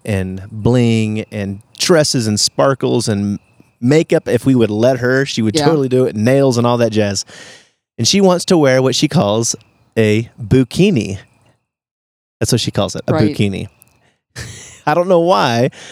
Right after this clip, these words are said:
Speaker 1: but she thinks that they're awesome. And there's a part of me that's just like, "Oh, it's my little girl. No, you can't wear a bu-,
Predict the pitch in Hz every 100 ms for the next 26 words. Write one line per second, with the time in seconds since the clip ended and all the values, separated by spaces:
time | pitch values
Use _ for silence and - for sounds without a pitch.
0 | - 135 143 147 135 123 - 117 123 196
1 | 160 - - - - - _ _ _ _
2 | _ _ _ _ - 135 151 156 160 180
3 | 262 330 175 127 156 190 - - - 147
4 | - - 143 - 131 - 202 196 131 131
5 | 123 123 135 156 226 160 117 139 156 -
6 | - _ _ _ 196 220 262 175 92 80
7 | 151 175 202 202 190 202 202 185